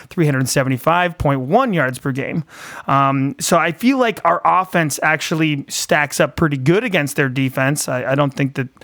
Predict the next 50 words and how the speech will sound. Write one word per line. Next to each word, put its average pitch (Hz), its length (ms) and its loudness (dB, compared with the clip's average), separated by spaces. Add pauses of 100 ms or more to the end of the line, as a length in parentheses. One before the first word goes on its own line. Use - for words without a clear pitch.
(260)
that 143 100 -2
we 135 140 2
should 139 160 -4
be 135 100 -2
terribly 175 640 0
concerned 143 500 0
with 139 120 0
what, 139 220 0 (360)
uh, 131 260 2
Maryland 139 480 2
is 127 140 0
doing 131 380 2
defensively 135 600 0
compared 139 540 0
to, 139 80 0
say, 127 240 0
what 127 220 2
Ohio 123 280 2
State 127 280 -4
does. 123 260 0 (300)
Um, 139 440 0
uh, 127 440 -2 (120)
passing 208 460 2
yards 196 220 2
allowed, 185 760 2 (340)
um, 147 360 2
they've 156 200 2
been 156 120 2
allowing 151 420 2
two 160 180 0
hundred 156 260 2
forty-one 156 420 2
and 147 80 0
a 135 40 0
half 147 240 0
yards 143 220 0
per 151 100 -4
game, 147 180 2
and 143 80 2
our 143 140 2 (120)
offense 151 340 0
has 139 220 0
been 135 300 0
throwing 170 640 2
for 143 120 -4
two 156 220 0
hundred 135 260 0
sixty-seven 143 680 -2
per 139 140 -2
game. 135 260 0